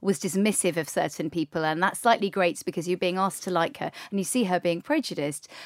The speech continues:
But then I think in a very subtle way, the director Olivia Wilde, who is, at, by the way, tremendous directorial debut here,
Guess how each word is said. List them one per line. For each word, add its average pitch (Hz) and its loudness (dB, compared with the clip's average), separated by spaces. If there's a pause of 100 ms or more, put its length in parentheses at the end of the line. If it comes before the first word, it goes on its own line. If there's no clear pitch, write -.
(120)
But 254 4
then 262 6
I 247 8
think 269 2
in 240 4
a 233 2
very 233 4
subtle 214 -2
way, 156 2
the 151 0
director 175 2
Olivia 160 2
Wilde, 156 0
who 170 -4
is, 160 -4
at, - -4 (120)
by 175 4
the 156 -2
way, 156 0
tremendous 175 0
directorial 156 -2
debut 156 -4
here, 151 -8